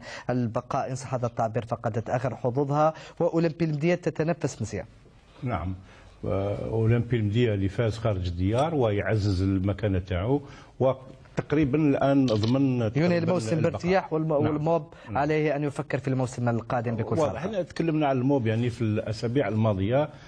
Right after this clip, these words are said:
Speaker 2: وكنا يعني على الأقل نقول للمشجعين و-، و-، ولأن موب عندها جماهير عريضة جدًا،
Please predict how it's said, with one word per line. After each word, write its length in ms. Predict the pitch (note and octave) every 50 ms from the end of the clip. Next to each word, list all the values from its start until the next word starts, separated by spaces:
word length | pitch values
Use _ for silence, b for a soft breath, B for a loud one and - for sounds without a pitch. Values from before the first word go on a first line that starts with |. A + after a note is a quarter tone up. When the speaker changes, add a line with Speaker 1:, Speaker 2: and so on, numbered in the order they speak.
| B B B B -
Speaker 2:
وكنا 840 | C3+ C#3 C#3+ C#3+ C#3 C3+ C#3 - D#3+ D#3 D3+ D3+ D3+ D3 C#3 C3+ - - - B2+ A2+ - - - - - - - - - -
يعني 340 | D#3 E3+ F3+ F3 D#3 - - - -
على 200 | - - - F3
الأقل 680 | F3+ - F#3 - - A3+ A3 G#3+ G3+ F#3+ F#3 F#3 - - - - - A3+ - -
نقول 360 | G3 F3+ F3 E3 A#3+ A#3 G3+
للمشجعين 1200 | F#3+ F3 E3 D#3+ D#3+ D#3+ D#3 D#3 D3+ C#3+ D3 C#3 - - B2+ A2 G2 B2 C3 A#2+ B2 A#2+ A#2+ A#2+
و-، 40 | A#2+
و-، 560 | A#2 A#2 A#2+ A2+ - B2+ A#2+ A2+ A2+ A2 G#2+ A2+ B B B B B
ولأن 520 | - B2 B2+ C#3+ - D3+ C#3+ C#3+ C#3+ C3+ B2 C3 B2
موب 480 | B2+ B2+ A#2+ C#3 C#3+ C#3 D3+ D3+ C3 A#2+
عندها 420 | G2+ A2+ C3+ B2+ B2 A#2+ B2+ B2+
جماهير 460 | A2+ G#2 C#3+ C#3 C3+ C3 B2 B2+ B2+
عريضة 380 | G#2+ G2+ A#2 A#2+ B2 A#2 G2+ G#2+
جدًا، 360 | G2+ G2+ C3 A#2 F#2 F#2+ F2